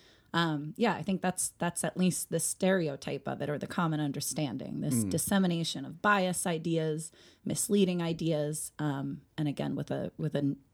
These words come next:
Speaker 1: maybe obviously negative connotation to it.
Speaker 2: That, that seems like a good starting point. And when I was trying to think about what it is at, like, this real base level,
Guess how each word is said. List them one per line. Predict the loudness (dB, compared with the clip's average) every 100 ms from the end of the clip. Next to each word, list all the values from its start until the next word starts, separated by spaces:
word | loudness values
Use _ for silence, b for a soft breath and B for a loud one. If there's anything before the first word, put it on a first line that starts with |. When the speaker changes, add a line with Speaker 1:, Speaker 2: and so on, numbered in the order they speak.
| _ _ -8
Speaker 1:
maybe | -4 -2 -2
obviously | -2 -2 0 0 0 2
negative | 2 0 -4 -4
connotation | -4 -2 -2 -2 -2 -6 -4
to | -4
it. | -4 -6 -12 B B B B B B B
Speaker 2:
That, | -2 -2 0
that | -2
seems | 0 0 0
like | 0
a | -2
good | 0 0
starting | 0 0 0
point. | -2 -2 0
And | 2
when | 2
I |
was | 2 0 -4
trying | -4 0 0
to | 0
think | -2 -2
about | 0 2 0 0
what | 2 2
it | 4
is | 4 2 0
at, | -2
like, | 0 -2 -2
this | -2 0
real | 2 2
base | 2 2 2 2 -4 -4
level, | 0 2 2 0 -2